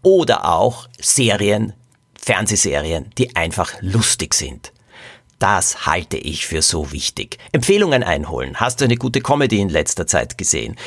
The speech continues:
Welche Sitcom gefällt dir? Wo kannst du am meisten lachen? Und solche Sachen dann ansehen.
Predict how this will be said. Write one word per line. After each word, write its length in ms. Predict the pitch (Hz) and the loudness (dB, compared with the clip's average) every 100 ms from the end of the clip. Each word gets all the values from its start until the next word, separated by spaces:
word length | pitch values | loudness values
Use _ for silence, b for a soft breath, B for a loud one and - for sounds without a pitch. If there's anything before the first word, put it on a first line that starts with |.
| B | B
Welche 260 | 117 117 120 | -2 0 2
Sitcom 520 | 147 147 - 98 87 | 2 0 -2 -2 -2
gefällt 440 | 87 - - - - | -4 -6 -6 -6 -6
dir? 120 | 95 | 0
Wo 140 | 127 | 2
kannst 300 | 123 127 - | 2 0 2
du 40 | 117 | 2
am 180 | 117 | 2
meisten 400 | 95 73 - - 117 | 0 0 -2 0 2
lachen? 460 | 120 - - - - b b b _ _ | 2 0 -6 -12 -16 b b b _ _
Und 140 | 117 - | -2 2
solche 260 | 110 - | 2 2
Sachen 320 | - - - | 0 -2 -4
dann 160 | - 73 | -8 -6
ansehen. 480 | 69 65 - - | -8 -6 -8 -8